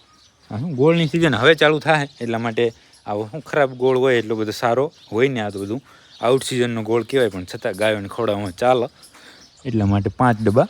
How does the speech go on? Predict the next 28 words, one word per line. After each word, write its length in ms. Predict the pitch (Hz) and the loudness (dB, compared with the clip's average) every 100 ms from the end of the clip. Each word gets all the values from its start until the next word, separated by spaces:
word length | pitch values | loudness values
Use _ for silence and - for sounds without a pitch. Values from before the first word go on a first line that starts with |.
| - | -2
ઉપાડી 420 | 127 - 95 92 | -4 0 2 2
આવ્યા. 180 | 87 92 | 0 -2
એટલે 160 | 90 | -2
હવે 100 | 87 | -4
ખાસી 420 | 90 - 101 117 95 | -6 -6 -6 -4 -6
રહ્યું, 160 | 87 - - - - | -6 -12 -20 -14 -2
બે 100 | 127 | -2
એક 120 | 127 | -2
મહિના 240 | 120 117 | -6 -4
હાલશે, 320 | 98 123 - 101 | -2 -2 -2 -6
વધારે 300 | 95 107 104 | 0 0 0
તો 80 | |
ઈ 200 | 104 123 | -2 -2
નહીં 180 | 117 123 | -2 -4
હાલે. 220 | 101 87 - - - - - - 123 | -4 -6 -12 -20 -20 -20 -20 -10 4
બે 140 | 131 | 6
મહિના 260 | 135 135 127 | 6 4 2
સાચે 240 | 123 127 | 0 -2
હાલે 320 | 107 113 135 117 | 0 2 4 2
તો 80 | |
હાલે, 240 | 104 98 95 | 0 -2 -4
નહીંતર 240 | 98 92 | -6 -2
બે 160 | 110 123 | 0 2
મહિના 220 | 123 117 | 2 0
નહીં 220 | 98 95 | 0 -2
હાલે. 200 | 90 90 | -4 -6
આ 60 | |
તો 120 | 85 | -8